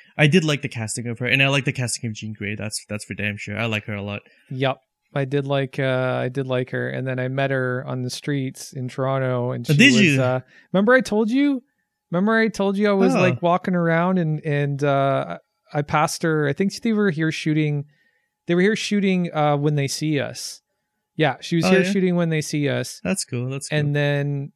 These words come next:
Speaker 2: I ran into her, and she was not happy about having to take a photo with me. And I was like, all X-Men. I was just like, "Oh my
Speaker 1: <laughs> Oh,
Speaker 2: God, like,
Speaker 1: that's
Speaker 2: I
Speaker 1: funny.
Speaker 2: love the X-Men movies." And, um, I asked her about what she thought about the new Phoenix
Speaker 1: <laughs> Yeah.
Speaker 2: film,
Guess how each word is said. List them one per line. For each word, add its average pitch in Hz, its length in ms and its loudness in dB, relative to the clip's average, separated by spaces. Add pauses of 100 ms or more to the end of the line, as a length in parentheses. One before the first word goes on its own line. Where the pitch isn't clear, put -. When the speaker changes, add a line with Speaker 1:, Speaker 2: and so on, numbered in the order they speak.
(140)
Speaker 2:
I 143 60 -2
ran 151 240 0
into 156 320 -2
her, 127 420 0 (600)
and 135 200 -6
she 151 200 -2
was 131 220 -4
not 143 320 0
happy 139 380 -2
about 120 220 0
having 127 240 0
to 123 60 -6
take 120 240 -4
a 113 60 -8
photo 123 300 0
with 117 240 -6
me. 123 240 -10
And 135 120 -6
I 139 80 0
was 135 160 -4
like, 131 220 -2
all 139 220 0
X-Men. 120 440 -6
I 127 40 -10
was 120 140 -14
just - 220 -16
like, 127 240 -10 (280)
"Oh 180 160 8
my 185 60 12
Speaker 1:
<laughs> - 0 -
Oh, - 20 6
Speaker 2:
God, 185 360 6
like, 156 180 4
Speaker 1:
that's 160 180 0
Speaker 2:
I 147 80 0
Speaker 1:
funny. 143 140 0
Speaker 2:
love 165 180 4
the 165 180 4
X-Men 156 400 0
movies." 151 580 -4
And, 120 260 -12 (540)
um, 127 420 -8
I 147 60 -4
asked 143 260 -4
her 147 160 0
about 147 220 0
what 135 120 -4
she 139 140 -4
thought 131 300 -2
about 131 280 -2
the 135 80 -4
new 127 160 -2
Phoenix 139 460 -4
Speaker 1:
<laughs> - 60 -16
Yeah. 139 80 0
Speaker 2:
film, 135 280 0